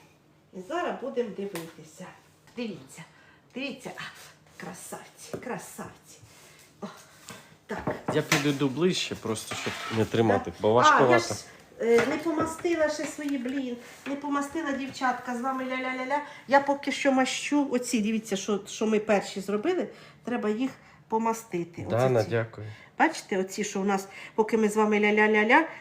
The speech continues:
Speaker 1: вони вже й підійшли. І так я їх швиденько, швиденько зараз під цей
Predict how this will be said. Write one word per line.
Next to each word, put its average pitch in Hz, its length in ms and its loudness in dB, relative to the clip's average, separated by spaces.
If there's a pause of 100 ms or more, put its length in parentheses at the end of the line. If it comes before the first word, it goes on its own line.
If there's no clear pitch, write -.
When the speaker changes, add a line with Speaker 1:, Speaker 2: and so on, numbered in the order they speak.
Speaker 1:
вони 220 220 0
вже 220 160 4
й 240 40 0
підійшли. 190 520 -6
І 165 120 -4
так 233 260 -6
я 226 60 0
їх 214 120 -4
швиденько, 214 560 -2 (380)
швиденько 214 520 -2
зараз 214 380 -4 (140)
під 240 280 -6 (560)
цей 175 320 -4